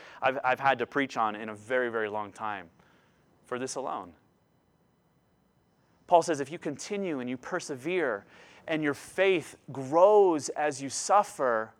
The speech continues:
that is evidence of God's activity and steadfast love in you. And there's really only two ways to view our suffering. One, that our suffering is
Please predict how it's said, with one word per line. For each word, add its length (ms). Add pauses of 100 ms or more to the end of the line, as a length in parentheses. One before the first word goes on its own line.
(680)
that 280
is 220 (160)
evidence 840 (120)
of 220
God's 480
activity 840 (320)
and 120
steadfast 720
love 380
in 140
you. 280 (460)
And 100
there's 200
really 420
only 340
two 240
ways 680
to 120
view 280
our 100
suffering. 560
One, 400 (280)
that 120
our 120
suffering 840
is 380